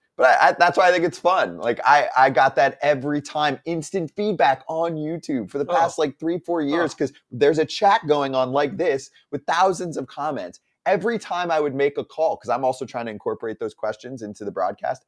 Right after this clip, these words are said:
Speaker 1: every time I make a call, "This guy hates the Mariners. This guy hates the Guardians. Oh, you're such a homer for whatever." I'm calling a national game.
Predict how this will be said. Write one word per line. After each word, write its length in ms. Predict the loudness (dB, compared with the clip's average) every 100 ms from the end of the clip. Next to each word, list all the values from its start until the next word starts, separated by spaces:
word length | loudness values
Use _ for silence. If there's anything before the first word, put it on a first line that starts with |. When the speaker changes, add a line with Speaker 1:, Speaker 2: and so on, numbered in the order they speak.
| -2
Speaker 1:
every 200 | 0 0
time 200 | -2 -4
I 60 | -4
make 200 | -6 -8
a 60 |
call, 320 | -4 -2 -4 _ _ -4
"This 160 | -2 2
guy 220 | 2 4
hates 240 | 0 -4
the 80 | -8
Mariners. 480 | -6 -8 -8 -16 _ -4
This 160 | -2
guy 160 | 2 2
hates 220 | 2 -4
the 80 | -8
Guardians. 480 | -2 -2 -4 -10 -16 _ _ _ -2
Oh, 300 | 4 4 4
you're 140 | 2
such 260 | 0 -4 -4
a 60 | -4
homer 300 | -4 -6 -6
for 160 | -6
whatever." 400 | -2 -2 -2 -8 _ _ _ _ _ -6
I'm 160 | -4 -4
calling 360 | 0 0 2 0
a 40 |
national 520 | 2 2 0 -4 -6
game. 300 | -4 -2 -2